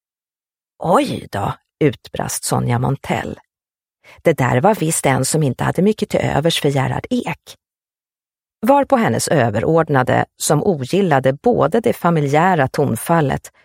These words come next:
och tilltaget att överhuvudtaget kommentera gästernas uppträdanden och yttranden, en smula snävt och med en viss betoning på titeln svarade:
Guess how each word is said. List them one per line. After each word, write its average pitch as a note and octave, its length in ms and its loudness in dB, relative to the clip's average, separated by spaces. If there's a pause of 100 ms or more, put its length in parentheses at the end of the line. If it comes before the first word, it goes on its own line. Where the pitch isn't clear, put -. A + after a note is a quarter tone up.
och - 200 -2
tilltaget F3 720 2
att C#3+ 140 2
överhuvudtaget D3+ 960 0
kommentera C3 680 0
gästernas C#3 580 -2
uppträdanden C3+ 1000 0
och B2+ 200 0
yttranden, D3 760 0 (500)
en E3+ 120 4
smula D#3+ 360 0
snävt - 600 0
och B2 140 2
med B2+ 200 0
en D3 140 2
viss G#3 300 -4
betoning B2+ 560 -2
på F#2+ 120 -4
titeln B2 520 -4
svarade: B2 580 2